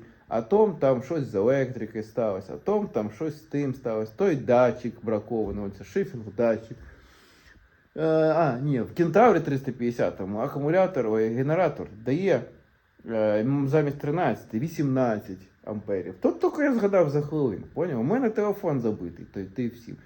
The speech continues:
Тому що к-, і хто, хто, хто, хто таке розказує, що ти купиш на трактор, все, там гарантія, там взагалі проблем нуль буде,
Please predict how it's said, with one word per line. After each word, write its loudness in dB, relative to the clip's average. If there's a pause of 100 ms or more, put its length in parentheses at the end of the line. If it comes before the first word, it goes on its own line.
(120)
Тому 2
що -2
к-, -8
і -6
хто, -8
хто, -10
хто, -4
хто -10
таке -4
розказує, -4
що -12
ти -10
купиш -6
на -6
трактор, -4
все, -4
там -6
гарантія, -4
там -2
взагалі -4
проблем 0
нуль 2 (600)
буде, -2